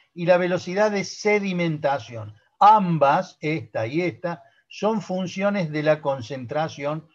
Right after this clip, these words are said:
con lo cual la uno la puedo escribir que es concentración por función prima de concentración menos función de concentración, ¿sí?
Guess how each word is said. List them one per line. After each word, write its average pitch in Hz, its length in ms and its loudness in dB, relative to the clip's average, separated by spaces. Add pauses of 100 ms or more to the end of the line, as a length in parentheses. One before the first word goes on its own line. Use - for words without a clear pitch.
(220)
con 190 180 2
lo 185 180 2
cual 196 280 6
la 180 140 10
uno 196 320 2
la 165 200 4
puedo 180 260 0
escribir 185 560 -6
que 156 240 -2
es 127 140 -10 (240)
concentración 202 960 0
por 120 200 -6
función 185 680 -4
prima 196 340 -2
de 190 120 0
concentración 196 720 -4
menos 175 300 -4 (180)
función 151 560 -4
de 156 140 -6
concentración, 110 800 -8 (220)
¿sí? 165 260 -14